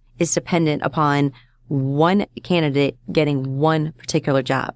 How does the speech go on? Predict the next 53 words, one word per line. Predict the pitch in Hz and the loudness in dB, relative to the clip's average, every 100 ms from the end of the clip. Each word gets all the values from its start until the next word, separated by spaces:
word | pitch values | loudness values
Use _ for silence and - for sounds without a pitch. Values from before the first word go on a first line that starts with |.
| _ _ - | _ _ -10
Statistically | - - 202 - 208 160 | -6 -2 -4 -2 -2 -2
speaking, | - 175 185 196 | 0 0 2 0
and | 160 | 2
I'm | 143 | 0
not | 156 - | 0 0
being | 185 160 - | 0 2 2
arrogant, | 165 180 214 226 _ | 0 2 0 -2 _
if | 170 - | -4 0
I'm | 202 226 | 0 2
put | 190 | 0
on | 185 | 0
assignment, | 135 - 151 175 220 - _ - | 0 -2 0 2 0 -2 _ -4
I'm | 214 | 0
gonna | 247 147 | 0 0
fill | - 202 | -2 0
it. | 139 - _ | 0 -4 _
It's | - | -2
gonna | 196 | 0
be | 175 | 0
filled | 160 180 175 | 0 2 2
with | 156 156 - | 2 0 -2
two, | - 185 | 0 0
three, | 175 180 | 2 0
four, | 170 170 175 165 - - | 0 2 2 2 -2 -6
or | 156 | -6
five | - 175 | -2 -2
diff-, | 170 - | -2 -4
one | 147 185 | 0 2
of | 175 - _ - | 0 -4 _ 0
five | 175 185 | 0 0
different | 185 165 | -4 -2
people | 214 170 160 | -2 0 0
that | - - _ - | 0 -4 _ -2
I | 185 | -2
present. | 185 - 143 165 151 _ - | -2 -6 -2 -2 -2 _ -4
Chances | 254 254 170 | 0 0 2
are | 196 151 | 0 0
I'm | 170 175 | 0 0
not | 156 | -2
gonna | 147 135 | -2 0
lose | 151 147 | 2 0
that, | 139 - - | -2 -6 0
whether | 165 156 | 0 2
it's | 151 - | -2 0
you | 208 208 | 2 4
or | - | 2
one | 165 | 2
of | 165 | 2
the | 160 | 2
other | 156 156 | 2 0
two, | - 165 | 0 0
three, | 160 | 0
four, | 147 156 151 147 | 0 0 0 -2